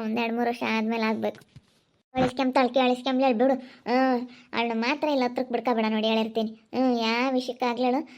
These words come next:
ಹತ್ರಕ್ಕೆ ಬಿಡ್ಕೊಬೇಡ, ಅವಳನ್ನ ಇಲ್ಲಿ ಸೇರಿಸ್ಲೇಬೇಡ. ಅವ್ರಿಗೆ ಗೊತ್ತೈತೆ ಬಿಡು ಯಾರ ತಗ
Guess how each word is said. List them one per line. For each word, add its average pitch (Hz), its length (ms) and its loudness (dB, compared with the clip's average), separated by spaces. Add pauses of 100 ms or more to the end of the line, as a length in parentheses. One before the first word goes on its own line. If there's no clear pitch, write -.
(140)
ಹತ್ರಕ್ಕೆ 247 320 -4
ಬಿಡ್ಕೊಬೇಡ, 247 400 0
ಅವಳನ್ನ 254 320 2
ಇಲ್ಲಿ 233 140 -2
ಸೇರಿಸ್ಲೇಬೇಡ. 240 640 2 (340)
ಅವ್ರಿಗೆ 254 260 -2
ಗೊತ್ತೈತೆ 277 320 0
ಬಿಡು 269 120 2
ಯಾರ 262 260 2
ತಗ 277 80 2